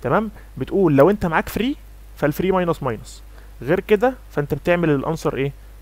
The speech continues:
plus plus. طيب، لما يجي الدكتور هيعمل ايه؟ لما يجي الدكتور، انت عندك ح-، احتمالين. احتمال ايه؟ احتمال، يعني لو جيت بصيت هنا المسألة دي، انت معاك اربع احتمالات.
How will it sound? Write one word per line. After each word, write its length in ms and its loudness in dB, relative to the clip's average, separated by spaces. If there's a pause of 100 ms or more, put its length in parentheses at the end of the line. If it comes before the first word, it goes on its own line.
(100)
plus 140 -2
plus. 340 -10 (300)
طيب، 240 -6 (160)
لما 260 -2
يجي 120 0
الدكتور 560 -4 (440)
هيعمل 360 0
ايه؟ 200 -2 (460)
لما 220 0
يجي 120 0
الدكتور، 500 -4 (420)
انت 140 -6
عندك 300 2
ح-، 160 -10
احتمالين. 560 0 (420)
احتمال 320 0
ايه؟ 180 0 (420)
احتمال، 540 2 (140)
يعني 260 -8
لو 120 -2
جيت 120 -4
بصيت 340 -6
هنا 200 -2 (1080)
المسألة 340 -4
دي، 160 -6 (280)
انت 140 -4
معاك 380 0
اربع 280 2
احتمالات. 460 -2